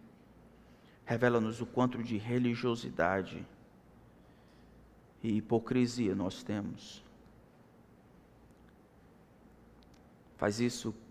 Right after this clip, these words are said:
para a glória do teu nome e para o benefício da nossa própria alma. Eu peço a ti, Espírito, que o Senhor seja o nosso professor e não nos permita fugir do que a tua palavra tem a dizer.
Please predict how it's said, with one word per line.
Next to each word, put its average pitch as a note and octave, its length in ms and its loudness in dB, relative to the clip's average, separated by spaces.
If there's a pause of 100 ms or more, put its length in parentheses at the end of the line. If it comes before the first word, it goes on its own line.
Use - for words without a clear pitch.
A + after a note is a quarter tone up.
(160)
para A#2+ 120 2
a - 20 -4
glória C3 340 4
do B2 120 -6
teu B2 180 -4
nome G#2+ 420 0 (240)
e - 40 -10
para D#3 140 4
o D#3 60 4
benefício C#3 540 -2
da A#2 100 2
nossa A2+ 280 -2
própria A2+ 460 -2
alma. A2+ 420 0 (2000)
Eu - 60 -16
peço A2+ 240 2
a A#2+ 40 -2
ti, B2 200 -2
Espírito, A2 600 -4 (1900)
que - 80 -10
o - 40 -8
Senhor B2 300 2
seja A#2+ 280 -2
o A#2 40 2
nosso G#2+ 300 0
professor G2+ 760 -6
e F#2+ 40 -8
não G#2 120 -2
nos A#2+ 200 -4
permita A2+ 380 -2
fugir G#2+ 380 -6
do F2+ 80 -10
que - 100 -4
a D#2+ 40 0
tua - 160 -6
palavra A2 420 0
tem - 180 -8
a A2 60 -4
dizer. G#2+ 380 -10